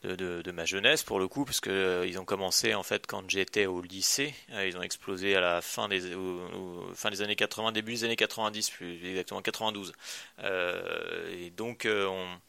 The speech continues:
on avait à l'époque toute l'explosion du grunge avec Pearl Jam, euh, avec, euh, Soundgarden, avec les Melvins,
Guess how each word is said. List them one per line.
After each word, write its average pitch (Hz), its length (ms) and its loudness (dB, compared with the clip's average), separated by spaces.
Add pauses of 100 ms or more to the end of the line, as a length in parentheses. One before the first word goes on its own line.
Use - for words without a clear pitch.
(480)
on 101 100 -2
avait 95 240 6
à 107 60 10
l'époque 104 500 6
toute - 180 -8
l'explosion 101 400 -4
du 90 120 -10
grunge 110 400 4
avec 90 260 0
Pearl 90 220 -2
Jam, 110 420 8
euh, 90 580 4
avec, 90 360 -2
euh, 90 320 0
Soundgarden, 104 960 6
avec 95 240 -2
les 101 80 -4
Melvins, 110 560 -2